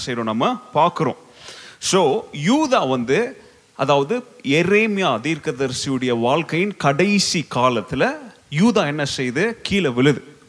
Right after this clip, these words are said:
எதிரிங்க கையில அவங்க என்ன செய்றாங்க, தோல்வி அடைகிறாங்க. அதுக்கப்புறம் இங்க பிடித்து கொண்டு போய் இருக்கிற இந்த பக்கத்துல ஆண்டவர்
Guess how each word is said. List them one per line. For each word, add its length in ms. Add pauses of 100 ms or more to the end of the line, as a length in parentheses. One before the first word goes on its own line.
(1300)
எதிரிங்க 500
கையில 460
அவங்க 240
என்ன 240
செய்றாங்க, 560
தோல்வி 400
அடைகிறாங்க. 540 (520)
அதுக்கப்புறம் 800 (420)
இங்க 520 (260)
பிடித்து 420
கொண்டு 280
போய் 300
இருக்கிற 580
இந்த 260 (100)
பக்கத்துல 500 (520)
ஆண்டவர் 640